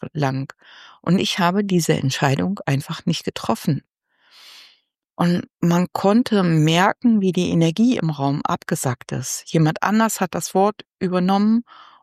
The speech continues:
und ich hab in diesem Moment ein Stück von meiner Führungskompetenz verloren. Das war nicht dramatisch, das war aber spürbar.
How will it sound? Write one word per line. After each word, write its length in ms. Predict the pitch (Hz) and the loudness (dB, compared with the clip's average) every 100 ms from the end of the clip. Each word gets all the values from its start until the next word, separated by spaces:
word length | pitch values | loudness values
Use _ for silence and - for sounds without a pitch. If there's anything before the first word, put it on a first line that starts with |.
| _ | _
und 200 | 180 170 - | -2 0 -2
ich 340 | 220 233 - | -2 -2 -6
hab 280 | 180 180 180 _ - | -4 -4 -6 _ -2
in 220 | 170 165 | 2 2
diesem 320 | 175 208 247 | 2 4 4
Moment 760 | 220 190 175 165 175 214 - - | 4 4 4 4 2 0 -2 0
ein 220 | 156 165 | 0 0
Stück 400 | - - 196 - | -2 -2 -2 -2
von 180 | 170 147 | 0 0
meiner 380 | 160 151 147 - | 2 2 0 -2
Führungskompetenz 1300 | - 226 202 156 - - 139 131 147 - 131 131 - | 0 2 2 0 -2 -4 -2 -2 -4 0 0 0 -2
verloren. 640 | - 139 139 143 135 135 - _ _ - - _ | -2 0 0 0 0 -2 -4 _ _ -20 -20 _
Das 180 | - - | -4 0
war 120 | 151 | 0
nicht 220 | 147 131 - | 0 -2 -4
dramatisch, 880 | - 117 151 226 - 131 127 - - | -4 -2 2 0 0 -4 -6 -10 -14
das 320 | - 135 - | -10 -8 -6
war 300 | 151 147 147 - | -2 0 -2 -2
aber 260 | 147 131 | -2 -2
spürbar. 680 | - - 220 202 151 120 | -6 0 2 4 2 -2